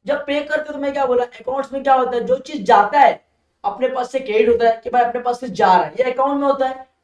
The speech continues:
but bank क्या करती है, debit बोलती है। क्या बोलती है, "Your account has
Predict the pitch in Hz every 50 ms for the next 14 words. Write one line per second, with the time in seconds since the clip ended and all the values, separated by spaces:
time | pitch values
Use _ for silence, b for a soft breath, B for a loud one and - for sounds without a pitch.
0 | - 185 202 254 240 202 196 240 247 247 254 254 277 269 269 269 254 220 214 247
1 | 247 247 254 254 - _ _ _ 190 - 190 185 185 220 - 185 190 185 185 -
2 | 170 165 220 226 226 - 226 - - 233 233 240 480 466 - _ _ _ _ _
3 | 196 185 196 208 220 220 214 208 208 208 202 196 196 202 202 185 185 175 180 196
4 | 202